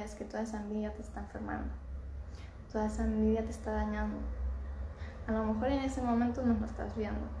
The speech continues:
pero más adelante lo vas a ver. ¿Vale? Más adelante lo vas a ver reflejado en tu cuerpo. Entonces, anótate aquello que te dé envidia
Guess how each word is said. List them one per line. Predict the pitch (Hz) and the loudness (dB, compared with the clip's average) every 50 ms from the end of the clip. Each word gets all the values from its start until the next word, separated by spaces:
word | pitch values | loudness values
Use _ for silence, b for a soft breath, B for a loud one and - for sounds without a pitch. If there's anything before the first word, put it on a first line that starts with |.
| - - - - - - - | -6 -6 -6 -6 -6 -4 -2
pero | - 214 220 | 0 2 2
más | 214 214 214 - | 2 2 2 2
adelante | 240 233 226 233 220 220 226 226 240 | 2 2 2 2 2 2 2 2 2
lo | 233 214 | 2 2
vas | 202 196 - - | 2 0 -2 -2
a | - - | -2 -2
ver. | - 226 - - - - - - - - - - - - - - - - - - - - - - - - - - - - - - - - - - - - - - - | -2 -2 -4 -6 -4 -4 -4 -4 -4 -6 -6 -6 -6 -6 -8 -8 -8 -6 -6 -4 -2 -2 -4 -4 -4 -6 -6 -4 -4 -4 -4 -4 -4 -2 -2 -2 -4 -4 -4 -2 0
¿Vale? | 117 - - - 104 - - - - - - - - - - - - - | 2 2 4 4 2 2 0 0 0 -2 -2 -2 -4 -8 -10 -12 -10 -6
Más | - 220 226 | -4 2 4
adelante | 233 233 233 233 233 233 240 247 | 6 6 6 6 4 4 2 2
lo | 240 | 2
vas | 226 214 214 220 | 2 2 0 -2
a | 214 | -2
ver | 214 214 208 - - - - - - - | -2 -2 -4 -4 -6 -8 -8 -6 -6 -4
reflejado | 220 214 214 214 220 220 220 214 226 | -2 -2 -2 -2 -2 0 0 2 4
en | 226 220 | 4 2
tu | 214 214 | 2 0
cuerpo. | - - 220 214 220 214 - - - - - - B B B B B B B B - | -2 0 0 0 0 -2 -8 -10 -10 -10 -14 -14 B B B B B B B B 2
Entonces, | 233 220 220 220 208 214 208 - - - 220 - - - - - - - - - - - - - - - - - - - - - - - - - | 2 2 2 2 0 0 -2 -4 -6 -6 -6 -6 -8 -10 -10 -10 -12 -12 -12 -10 -10 -10 -10 -12 -12 -10 -10 -8 -8 -8 -8 -10 -10 -10 -6 -2
anótate | 233 220 214 220 240 233 277 262 262 - | 0 2 4 4 4 4 2 0 -2 -2
aquello | 220 - - 208 208 202 | -4 -2 0 -2 0 -2
que | 196 | -2
te | - 196 | -2 0
dé | 202 202 | 0 0
envidia | 202 202 196 185 196 214 247 285 359 | -2 -2 -4 -4 -2 0 0 0 0